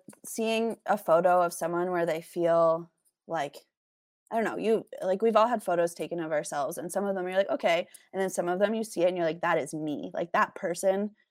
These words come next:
in that photo, like, I feel happy to see this, and I'm stoked, and I just, like, feel like my true self. And when people, I think, like, being able to create that moment for someone and just, like, capture any moment in s-,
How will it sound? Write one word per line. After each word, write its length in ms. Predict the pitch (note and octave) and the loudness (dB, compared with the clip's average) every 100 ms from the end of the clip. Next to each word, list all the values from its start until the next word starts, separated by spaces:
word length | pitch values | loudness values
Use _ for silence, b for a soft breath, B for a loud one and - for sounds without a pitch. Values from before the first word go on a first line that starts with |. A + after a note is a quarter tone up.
| _ _ _ - | _ _ _ -2
in 140 | F#3+ | 2
that 180 | G3 - | 2 0
photo, 440 | - E3 E3+ F3+ | 4 6 8 6
like, 240 | F#3+ D#3+ - | 6 4 2
I 140 | F3 E3+ | 2 0
feel 220 | - D#3+ - - | 0 -4 -4 -6
happy 320 | G#3 G3 F3+ | -6 -2 0
to 80 | F3+ | 0
see 140 | F#3 | 0
this, 200 | E3 C#3+ | 0 0
and 80 | E3+ | -2
I'm 60 | E3 | -4
stoked, 460 | - - F3 - | -2 2 4 2
and 80 | D#3 | -4
I 80 | D3+ | -6
just, 140 | D#3 - | -6 -10
like, 140 | - _ | -12 _
feel 260 | F#3+ F#3+ F3+ | 2 6 6
like 240 | E3 D#3 | 4 0
my 120 | E3+ D3+ | -2 -8
true 220 | - D#3+ | -4 -4
self. 440 | - D#3 F3+ A3 _ b b b _ E3+ | 0 4 4 2 _ b b b _ -4
And 120 | F3 | 0
when 160 | F3 E3 | 0 -2
people, 600 | - F3+ F3 F3+ F3+ E3+ | -6 -2 4 6 6 4
I 60 | F3 | -2
think, 180 | F3 F#3 | -2 0
like, 240 | F3 E3+ _ _ _ _ _ _ _ _ | 0 -2 _ _ _ _ _ _ _ _
being 280 | F3+ F3+ F#3 | -2 0 0
able 300 | D#3+ E3+ F3+ | 0 4 2
to 180 | F3+ E3+ | 2 -2
create 440 | - E3+ D#3 D#3+ E3 | -4 -4 -2 -2 0
that 200 | F3 D3 | -2 -2
moment 400 | D#3+ D3+ D#3+ F3 | -4 -2 -4 -2
for 140 | G3 | -2
someone 600 | G3 G3 A3 A3 A#3 B3 A3 - | -2 -2 -2 -2 0 0 -2 -2
and 100 | F#3+ | 0
just, 140 | F#3 | 2
like, 100 | G3 | 0
capture 340 | - E3+ - G3 | -2 -8 0 2
any 260 | - E3+ | 2 -2
moment 300 | E3+ D#3+ D#3+ C#3 | -2 -2 -4 -6
in 40 | |
s-, 120 | E3+ | -8